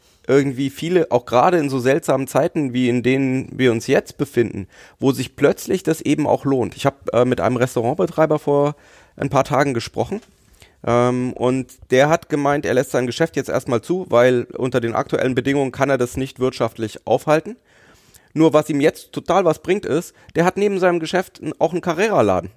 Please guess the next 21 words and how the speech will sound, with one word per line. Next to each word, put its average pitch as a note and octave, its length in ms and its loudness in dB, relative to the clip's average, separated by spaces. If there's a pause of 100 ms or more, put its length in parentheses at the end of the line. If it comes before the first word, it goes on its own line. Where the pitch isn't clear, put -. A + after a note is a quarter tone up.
(100)
Also C3+ 200 -4
der D3 120 2
verkauft - 360 -2
so F#3 100 0
Carrera-Rennbahnen A#2 1000 0 (280)
und - 240 0
Autos D#3+ 360 2
dafür D#3 360 0
und G#3 100 -4
Modellautos C#3 720 0
und C3+ 80 -4
ist C#3 140 -4
da D3 80 2
total D#3 300 0
begeistert. C#3+ 520 0 (320)
Und D3 220 -2
bisher F#3+ 480 0
war C3+ 100 4
das - 240 -6
hauptsächlich - 580 -4
Hobby F3+ 380 -2